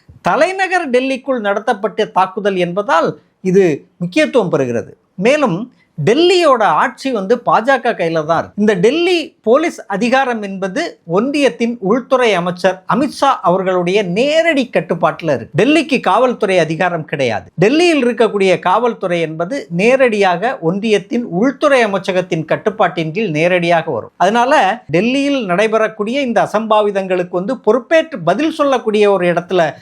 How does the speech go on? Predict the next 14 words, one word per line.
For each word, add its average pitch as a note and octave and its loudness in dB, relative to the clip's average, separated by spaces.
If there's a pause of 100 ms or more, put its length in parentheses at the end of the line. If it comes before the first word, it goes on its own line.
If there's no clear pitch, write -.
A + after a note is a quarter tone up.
(200)
இருக்காரு F3 0
அப்படின்னு D#3+ -4
நாம F#3+ -2 (280)
புரிஞ்சுக்கலாம். D#3+ 0 (140)
இன்னொன்னு, A#3+ 2
கடந்த C4+ 2 (220)
ரெண்டு C#4+ 2
நாட்களுக்கு C4 2
முன்னால, E3+ 0 (360)
ஆ, C#3+ 2
ஃபரிதாபாத், A#3 2
டெல்லி C4 -6
அருகில் G#3+ -2
இருக்கக்கூடிய F3+ -2